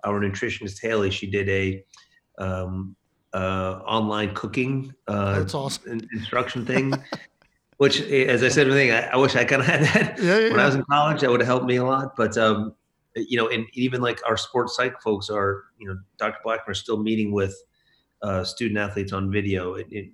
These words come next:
Speaker 1: like, you, you have to really reinvent yourself in, in
Speaker 2: Absolutely.
Speaker 1: these times,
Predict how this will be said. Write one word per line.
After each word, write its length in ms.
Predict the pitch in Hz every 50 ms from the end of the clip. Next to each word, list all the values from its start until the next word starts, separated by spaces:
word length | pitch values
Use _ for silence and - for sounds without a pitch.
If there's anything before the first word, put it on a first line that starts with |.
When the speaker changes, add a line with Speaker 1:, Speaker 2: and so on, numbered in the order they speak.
| - -
Speaker 1:
like, 200 | - 110 113 98 101
you, 100 | 113 117 -
you 160 | 135 123 123
have 180 | 135 165 170 -
to 80 | - 175
really 240 | 151 156 147 143
reinvent 540 | 120 113 120 117 110 110 98 110 113 - -
yourself 440 | - 98 - - 98 90 90 - - _ _
in, 100 | - 98
in 100 | 95 95
Speaker 2:
Absolutely. 520 | 151 156 95 98 95 - 151 160 165 147 135
Speaker 1:
these 280 | 131 - _ - 107
times, 240 | 101 98 95 98 98